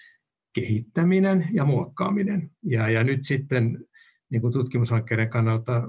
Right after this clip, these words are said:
on, on tärkeää niin kuin havainnoida, että se yhteiskunnallinen muutos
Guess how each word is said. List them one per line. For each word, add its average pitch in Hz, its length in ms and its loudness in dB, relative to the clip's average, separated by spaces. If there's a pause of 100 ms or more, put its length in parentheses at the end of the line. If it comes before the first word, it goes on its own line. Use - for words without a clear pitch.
(220)
on, 127 360 -4
on 117 160 -2
tärkeää 123 460 -2
niin 110 140 0
kuin 120 120 -6
havainnoida, 110 600 0
että 107 200 -10
se 113 100 -2
yhteiskunnallinen 113 640 -2
muutos 120 520 0